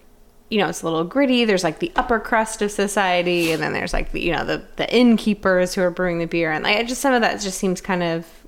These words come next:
interesting to me. But again, I don't,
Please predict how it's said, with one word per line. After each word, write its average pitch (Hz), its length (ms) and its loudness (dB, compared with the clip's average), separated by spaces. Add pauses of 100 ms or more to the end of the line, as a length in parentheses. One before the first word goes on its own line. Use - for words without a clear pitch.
(240)
interesting 233 580 -4
to 277 140 -6
me. 302 280 -6 (440)
But 190 360 2 (1400)
again, 202 500 0
I 214 220 0
don't, 214 220 0